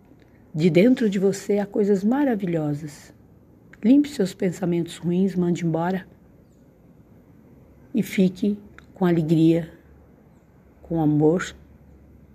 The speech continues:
com a devoção. Eu te desejo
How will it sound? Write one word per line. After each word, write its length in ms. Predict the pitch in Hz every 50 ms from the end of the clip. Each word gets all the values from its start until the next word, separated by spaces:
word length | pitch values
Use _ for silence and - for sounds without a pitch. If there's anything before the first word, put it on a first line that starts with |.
| - - - - -
com 100 | - 185
a 40 | 165
devoção. 580 | 156 160 151 165 180 170 - - - - 110 143 143 - - - - - - - _ _ _ _ _ _ - - - - - - - - - - - - - - -
Eu 220 | - 170 180 202 190
te 160 | - - 170
desejo 580 | 165 165 156 143 160 156 156 170 - - 214